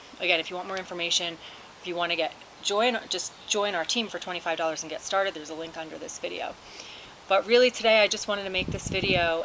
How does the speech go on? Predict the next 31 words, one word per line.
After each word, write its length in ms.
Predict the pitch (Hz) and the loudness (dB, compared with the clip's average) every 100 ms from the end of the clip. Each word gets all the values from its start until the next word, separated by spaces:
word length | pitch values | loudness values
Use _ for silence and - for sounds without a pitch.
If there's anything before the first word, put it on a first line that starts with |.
| - | -2
and, 420 | 165 160 160 165 - - - - - - | -4 -2 -6 -8 -14 -12 -10 -10 -12 -8
um, 360 | 170 160 156 160 - - - | -4 -4 -4 -10 -16 -16 -6
just 380 | 170 185 - - | -2 0 -2 -4
express 420 | - - 208 214 | -6 4 4 4
my 140 | 214 | 0
gratitude 800 | 190 185 180 180 - 180 175 175 | 4 6 6 4 0 0 0 -2
for, 540 | - - 180 165 160 165 - - - - - - 196 - | -6 -2 0 4 2 0 -6 -14 -14 -16 -16 -16 -14 -6
for 380 | 190 175 170 165 - - - - | 0 2 2 -2 -10 -20 -18 -12
my 200 | 202 185 | -2 2
life. 340 | 190 185 165 175 | 6 6 4 0
I 60 | |
mean, 260 | 170 170 175 | -4 -4 -2
I'm 180 | 175 175 | -2 -2
just 280 | 170 - 185 | -4 -4 -6
in 100 | 180 | -2
awe 380 | 170 165 202 - | 2 4 4 2
right 180 | 220 226 | 0 0
now 320 | 226 226 240 | 4 4 4
of 360 | - 170 175 - - - - - - - - | 2 -2 -2 -4 -10 -12 -14 -16 -16 -10 -2
my 120 | 175 | 0
life, 440 | 170 175 165 - | 4 4 4 -2
my 100 | 165 | -4
amazing 500 | 160 165 170 170 165 | -4 -4 -6 -6 -4
life. 440 | 165 165 - - - | 0 0 0 -10 -2
And, 300 | 180 175 170 | 2 2 2
um, 260 | 165 160 160 170 - - - - - - - | 2 2 0 -6 -12 -16 -16 -16 -8 -6 -4
I 60 | 175 | 0
wanna 220 | 175 185 | 0 0
help 260 | 170 170 | 0 -2
more 140 | 185 185 | -2 -6
people 520 | - 196 185 160 | -4 -4 2 2